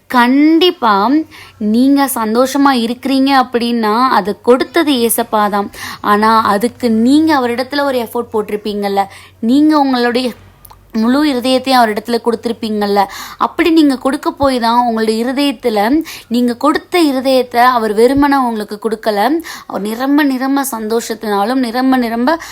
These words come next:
ஆசீர்வாதங்களாலும் நிரப்பி உங்க கையில அவர் கொடுத்திருக்காரு. So நீங்க ஹாப்பியா இருக்கீங்க. நீங்க சோர்ந்து போயிருக்கீங்கனாலும் அதுக்கு நீங்க தான் குட்டீஸ் காரணம்.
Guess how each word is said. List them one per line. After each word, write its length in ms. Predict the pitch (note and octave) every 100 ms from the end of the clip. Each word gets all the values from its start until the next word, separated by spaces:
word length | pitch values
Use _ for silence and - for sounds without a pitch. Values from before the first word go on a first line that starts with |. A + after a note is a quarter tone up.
| - -
ஆசீர்வாதங்களாலும் 1120 | C#4+ D#4+ F4+ D4+ C4 A#3 A#3 A3+ A3 A3+ C4
நிரப்பி 380 | A#3+ A3+ A3+ C#4
உங்க 160 | B3
கையில 260 | G#3+ G#3 G#3+
அவர் 220 | G#3+ G#3
கொடுத்திருக்காரு. 580 | A3 G#3+ A3 G#3+ G#3 A3+
So 240 | D#4+ E4
நீங்க 200 | D4+ C4+
ஹாப்பியா 440 | G#3+ G3+ G3 G#3+ G3+
இருக்கீங்க. 520 | G3+ G#3+ G#3+ G#3 G3+ - - -
நீங்க 340 | C#4+ E4 F4 E4
சோர்ந்து 520 | - C4+ C#4+ E4+ G4+ G4
போயிருக்கீங்கனாலும் 920 | F#4 D#4 D4 C#4 B3+ A#3 G#3+ B3 C#4+
அதுக்கு 400 | G#3+ G#3+ - A3
நீங்க 320 | G#3 A3+ A#3+
தான் 220 | A#3+ B3
குட்டீஸ் 360 | A#3+ G#3 G#3+ -
காரணம். 440 | G#3+ G3+ G3+ G#3